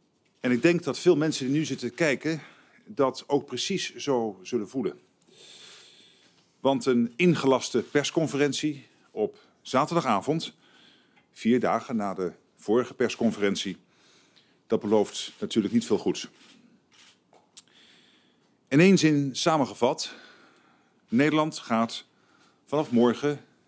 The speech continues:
nog een keer in lockdown. Nederland gaat nog een keer op slot. Dat is onvermijdelijk vanwege de vijfde golf die met de Omicron-variant op ons afkomt.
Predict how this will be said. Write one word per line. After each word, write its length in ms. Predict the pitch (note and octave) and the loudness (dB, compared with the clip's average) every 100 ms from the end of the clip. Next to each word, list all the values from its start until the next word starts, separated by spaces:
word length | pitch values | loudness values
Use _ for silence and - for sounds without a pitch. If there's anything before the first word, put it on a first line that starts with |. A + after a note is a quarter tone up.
| _ | _
nog 240 | A2+ D3+ C3+ | 0 0 0
een 60 | |
keer 280 | - A#2+ A2+ | -4 -4 -4
in 100 | A2 | 0
lockdown. 380 | A#2 A#2 D2+ D2 - _ _ _ _ _ _ _ _ - - _ _ _ | 0 0 -4 -8 -18 _ _ _ _ _ _ _ _ -20 -20 _ _ _
Nederland 440 | A2+ B2 A#2+ A#2 | 0 2 2 0
gaat 420 | - A2+ G2+ - - _ | -4 -4 -4 -6 -18 _
nog 240 | A#2 B2+ | 0 0
een 60 | A2+ | -2
keer 340 | A2 F#2+ F2 - | -4 -4 -4 -12
op 120 | - - | -20 -12
slot. 320 | - D#2+ - _ _ _ _ _ _ _ _ _ _ _ _ _ _ _ _ _ _ _ _ | -8 -8 -12 _ _ _ _ _ _ _ _ _ _ _ _ _ _ _ _ _ _ _ _
Dat 120 | - | -2
is 100 | A#2+ | -2
onvermijdelijk 920 | - F3 C3 C#3 B2+ G2+ C#3 - - - | 2 0 2 2 2 0 -4 -8 -18 -16
vanwege 480 | - A2+ B2+ A#2 A2+ | -6 0 2 2 0
de 320 | G#2+ G#2+ G#2 - _ | 2 2 0 -10 _
vijfde 360 | - D3+ D3 | -4 -4 -4
golf 360 | G#2+ B2 B2 C3+ | -2 0 0 0
die 120 | B2 | 0
met 200 | A#2 A2+ | 0 0
de 200 | A#2+ G#2+ - _ _ _ _ _ | 0 -2 -4 _ _ _ _ _
Omicron-variant 1300 | C3+ C3 B2 A2+ A2+ A2+ - A#2 G#2+ G#2 G2 - - _ _ | -2 -2 0 0 0 -2 -4 -2 0 0 -2 -8 -16 _ _
op 80 | |
ons 140 | G#2+ - | -16 -10
afkomt. 460 | C3 - E2 - | -10 -8 -10 -12